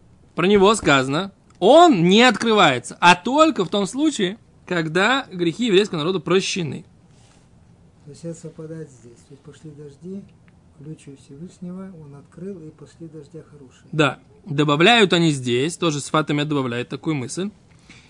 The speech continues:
Speaker 1: Именно поэтому в Суккот судят о воде, поскольку произошла слиха прощения в Йом-Кипур. Да,
Speaker 2: Да.
Speaker 1: то есть сейчас произошло прощение,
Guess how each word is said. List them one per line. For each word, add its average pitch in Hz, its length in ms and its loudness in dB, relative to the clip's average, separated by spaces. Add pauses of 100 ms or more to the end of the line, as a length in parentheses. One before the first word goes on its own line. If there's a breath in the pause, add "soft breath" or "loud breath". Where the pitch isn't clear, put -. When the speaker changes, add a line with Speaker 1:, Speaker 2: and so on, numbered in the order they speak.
Speaker 1:
Именно 170 220 2
поэтому 170 540 2
в - 80 -8
Суккот 185 680 4
судят - 540 -4 (240)
о 175 120 2
воде, 160 520 -2 (480 soft breath)
поскольку 202 520 0
произошла 170 640 0
слиха 208 500 -2
прощения 190 480 -4
в - 40 -6
Йом-Кипур. 156 440 -12 (1160)
Да, 151 140 -4
Speaker 2:
Да. - 60 -
Speaker 1:
то 131 40 -14
есть - 120 -14
сейчас 175 360 2
произошло 143 400 -4
прощение, 311 600 -4